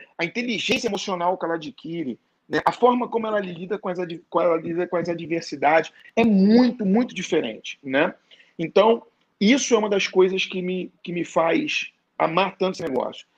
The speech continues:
A outra é o que esse negócio fez na minha vida.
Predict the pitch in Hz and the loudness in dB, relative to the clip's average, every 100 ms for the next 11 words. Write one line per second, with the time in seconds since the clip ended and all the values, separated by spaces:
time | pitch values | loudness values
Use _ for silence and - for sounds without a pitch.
0 | _ - 214 202 214 254 - 175 - 185 | _ -2 4 6 6 2 -4 -2 2 0
1 | 233 226 220 180 214 - 208 208 202 185 | -2 -8 -6 -8 -8 -6 -6 -6 -8 -6
2 | 220 139 160 151 - | -6 -6 -6 -6 -8